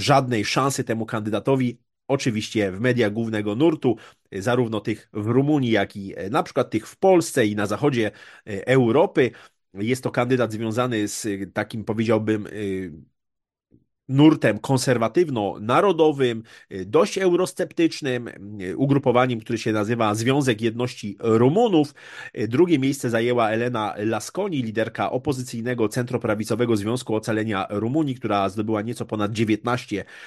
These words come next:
procent. Natomiast obecny, e, obecny premier, e, i lider, e, współrządzącej, m,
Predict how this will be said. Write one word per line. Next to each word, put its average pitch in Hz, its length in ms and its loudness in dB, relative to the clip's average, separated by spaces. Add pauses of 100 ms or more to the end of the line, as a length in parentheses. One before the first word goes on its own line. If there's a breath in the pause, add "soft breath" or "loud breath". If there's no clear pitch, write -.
(400 loud breath)
procent. 208 460 2
Natomiast 147 420 0
obecny, 170 720 0 (160)
e, - 60 -8
obecny - 500 -2 (240)
premier, 143 560 2 (400 loud breath)
e, 98 200 -6
i 170 220 -2
lider, 127 420 4
e, 95 320 -4
współrządzącej, 120 1120 0
m, 92 200 -16